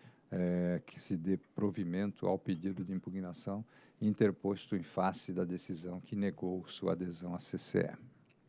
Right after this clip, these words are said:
Diante do exposto, do que consta no processo quarenta e oito mil quinhentos zero zero oito três zero meia dois mil e vinte e dois treze, voto por conhecer e, no mérito,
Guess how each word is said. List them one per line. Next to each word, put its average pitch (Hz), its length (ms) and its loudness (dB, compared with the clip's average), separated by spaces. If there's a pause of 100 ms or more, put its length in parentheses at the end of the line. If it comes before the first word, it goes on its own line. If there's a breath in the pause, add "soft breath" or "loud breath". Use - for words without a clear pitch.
(1600 loud breath)
Diante 104 300 8
do 98 80 4
exposto, 131 560 8
do 98 100 2
que - 140 -8
consta 101 340 0
no 92 80 0
processo 98 460 2
quarenta 98 340 0
e 95 40 4
oito 95 180 0
mil 90 120 -2
quinhentos 95 420 -4
zero 95 240 -2
zero 95 340 2
oito 98 380 0 (280)
três 98 380 4
zero 90 280 0
meia 95 440 2
dois 92 340 -6
mil 98 140 0
e - 20 0
vinte 95 220 -4
e - 60 -12
dois 90 220 -6
treze, 107 380 6
voto 95 360 2
por - 120 -8
conhecer 107 580 2
e, 120 60 2
no 107 100 0
mérito, 98 500 0